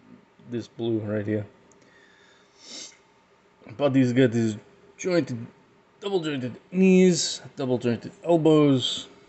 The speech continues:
Goes up and down, left and right like that. He's got some ab crunch. You can swivel his hips. He's got that foot thing, that foot movement.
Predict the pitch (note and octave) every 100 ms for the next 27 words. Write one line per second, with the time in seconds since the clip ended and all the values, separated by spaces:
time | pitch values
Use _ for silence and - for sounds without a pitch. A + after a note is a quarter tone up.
0 | - - _ _ _ _ _ _ - G#2
1 | A#2+ A2+ G2 A2+ B2 A#2+ A#2+ A#2 A2+ -
2 | - - - - B2+ A#2+ - - C#3+ C3+
3 | - A#2 - B2 - - - - - B2
4 | C#3 - D3 C#3 C#3 C3 - - - _
5 | _ _ _ _ _ _ _ _ B2 A#2
6 | G#2+ G2 - C#3+ B2 B2+ A#2+ - - E3
7 | E3 - - - - _ _ _ _ _
8 | _ _ _ _ _ _ _ _ _ _
9 | _ B2+ - G#2+ A2 - - D3+ _ -
10 | D#3 D3+ C#3+ C#3 - _ _ _ _ _
11 | _ B2+ _ - E3 E3 _ F3 E3 D3+
12 | E3+ E3+